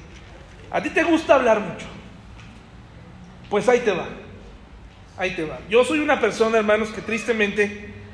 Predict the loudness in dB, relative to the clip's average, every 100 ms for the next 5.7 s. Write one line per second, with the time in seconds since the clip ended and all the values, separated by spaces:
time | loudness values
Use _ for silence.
0 | -20 -20 -20 -6 -2 2 2 2 2 2
1 | 2 0 4 4 4 -2 -2 -2 -2 -4
2 | -2 -2 -4 -2 2 4 4 2 -2 -2
3 | -4 -6 -6 -4 -4 -4 -4 -8 -8 -10
4 | -10 -10 -16 -18 -20 -18 -16 -12 -10 -10
5 | -10 -12 -12 -14 -12 -12